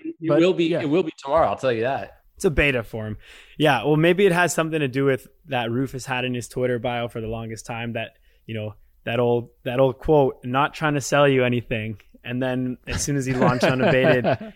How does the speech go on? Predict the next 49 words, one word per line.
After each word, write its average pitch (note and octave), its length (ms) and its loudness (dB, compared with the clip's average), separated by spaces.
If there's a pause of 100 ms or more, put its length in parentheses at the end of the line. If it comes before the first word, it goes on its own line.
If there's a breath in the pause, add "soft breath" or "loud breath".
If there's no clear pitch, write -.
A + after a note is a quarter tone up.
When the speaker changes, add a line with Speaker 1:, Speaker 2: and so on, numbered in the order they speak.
Speaker 2:
<laughs> - 120 -12
Speaker 3:
Ed C#3 240 0
called C#3 260 4
him C3+ 120 2
out, C3 200 4
and B2+ 120 0
it, B2+ 180 0
it, A#2+ 220 -6
it B2 140 -4
went, B2 380 -2
uh, A#2 320 -4
I A2+ 60 -10
guess A#2 300 -8
we'll A2+ 160 -10
call A#2 180 -4
it G#2+ 140 -8
viral A2+ 360 -2
for - 140 -8
gambling A2 400 -8
Twitter G#2+ 260 -8
standards. G#2+ 460 -10
But A2+ 140 -10
that, B2 260 -4
that's, B2+ 300 -4
um, A#2 580 0
another A#2+ 380 0
funny A#2 320 -4
one. G2+ 180 -8
Like, G2+ 160 -10
got, G#2+ 200 -6 (400 soft breath)
got D3+ 200 2
caught. D#3 300 2
It's C#3 160 -2
like D#3+ 180 2
a D3+ 60 -2
college D3 500 2
player A#2+ 380 2
who A#2+ 280 0
just B2 240 -4
got A#2+ 200 0
drafted B2 420 0
and C3 160 2
forgot A#2+ 340 -2
to A#2+ 60 -6
change, A2+ 460 -6 (240)
delete B2+ 260 0
his A#2+ 140 0
old A#2+ 260 0
tweets A#2 420 -6